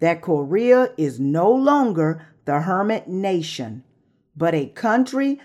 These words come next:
of the predecessors of true faith. Even though John came in the way of righteousness, many Christians do not believe this. They do not believe that John the Baptist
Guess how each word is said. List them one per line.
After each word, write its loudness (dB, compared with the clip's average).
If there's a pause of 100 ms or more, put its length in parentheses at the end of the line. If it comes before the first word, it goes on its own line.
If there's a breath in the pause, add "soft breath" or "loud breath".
(180 loud breath)
of -2
the -10
predecessors 0
of -12
true -6 (120)
faith. -4 (1700 soft breath)
Even 2
though 6
John 0
came -2
in 0
the 6
way 2
of -8
righteousness, -6 (420)
many -2
Christians -4
do -2
not -4
believe -4
this. -16 (800 soft breath)
They 2
do -2
not 4
believe 0
that -2
John 0
the 0
Baptist -2